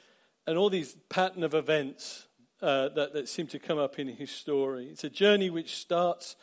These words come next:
with him rested, being fully rested physically, emotionally, spiritually, and that all interwoven, remember?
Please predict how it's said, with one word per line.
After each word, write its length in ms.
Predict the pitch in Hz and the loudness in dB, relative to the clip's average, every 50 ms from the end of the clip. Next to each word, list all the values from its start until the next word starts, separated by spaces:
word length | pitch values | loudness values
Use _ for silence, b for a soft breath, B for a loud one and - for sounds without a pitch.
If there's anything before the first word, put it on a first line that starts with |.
| B B B B B B B B | B B B B B B B B
with 180 | - 151 147 - | -8 -8 -8 -8
him 520 | - - - - 175 170 165 160 156 147 143 _ b b b b b b _ - | -14 -10 -4 -2 -2 0 0 -2 -4 -8 -12 _ b b b b b b _ -8
rested, 580 | 151 170 - - - - 143 113 104 - - - | -8 -6 -6 -6 -8 -6 -8 -8 -8 -12 -8 -6
being 220 | 165 160 147 139 | -4 -4 -4 -6
fully 720 | 139 - - - - 175 170 170 170 170 175 175 180 180 B B B B B B B B - | -8 -12 -18 -12 -6 -4 -2 -2 -2 -2 -2 -2 -4 -6 B B B B B B B B -10
rested 500 | 135 165 185 - - - - 135 123 117 | -6 -6 -6 -4 -6 -8 -6 -8 -8 -8
physically, 640 | - - - - 170 151 175 165 - - 147 135 143 | -12 -16 -10 -10 -8 -6 -8 -10 -8 -10 -10 -8 -8
emotionally, 480 | 151 147 160 175 160 - - 151 131 120 | -6 -2 -2 -2 -2 -4 -8 -10 -10 -10
spiritually, 760 | - - - 196 180 175 165 - - - - 135 120 117 - B B B B B | -10 -2 2 2 2 2 2 -4 -12 -12 -10 -10 -10 -10 -12 B B B B B
and 80 | 147 139 | -10 -6
that 100 | 139 175 | -2 0
all 240 | 165 151 151 151 | 0 0 0 0
interwoven, 640 | 143 139 139 - - 135 139 147 139 131 123 123 120 | -2 -2 -4 -6 -6 2 4 4 4 4 0 -6 -8
remember? 440 | 123 123 127 135 131 135 147 151 | -8 -8 -6 -6 -6 -6 -6 -8